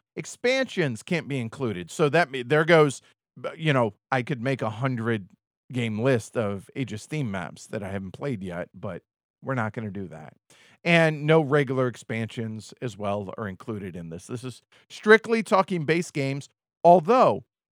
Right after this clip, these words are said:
in, off the top of my head, there are two games on this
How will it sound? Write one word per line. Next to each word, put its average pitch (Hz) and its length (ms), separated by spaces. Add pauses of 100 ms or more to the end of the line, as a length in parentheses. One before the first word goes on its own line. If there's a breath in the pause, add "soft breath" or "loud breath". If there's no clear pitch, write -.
(160)
in, 175 220
off 180 260
the 208 120
top 202 260
of 175 80
my 165 140
head, 147 280
there 110 160
are 107 100
two - 280
games 127 640 (400)
on 143 220
this 104 280